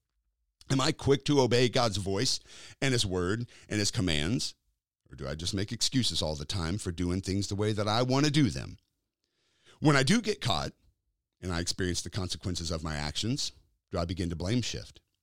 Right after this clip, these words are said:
It's always somebody else's fault. I'm just the victim here. And am I doing the same things, making the same mistakes over and over again? That's pride.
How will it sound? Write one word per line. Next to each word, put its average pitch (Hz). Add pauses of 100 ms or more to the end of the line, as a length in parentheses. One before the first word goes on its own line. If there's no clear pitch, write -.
(240)
It's -
always 113
somebody 127
else's 127
fault. -
I'm 170
just 165
the 160
victim 143
here. 120 (640)
And 135
am 113
I 117
doing 135
the 117
same 117
things, 113
making 107
the 95
same 98
mistakes 90
over 87
and 82
over 82
again? 78 (840)
That's - (540)
pride. 64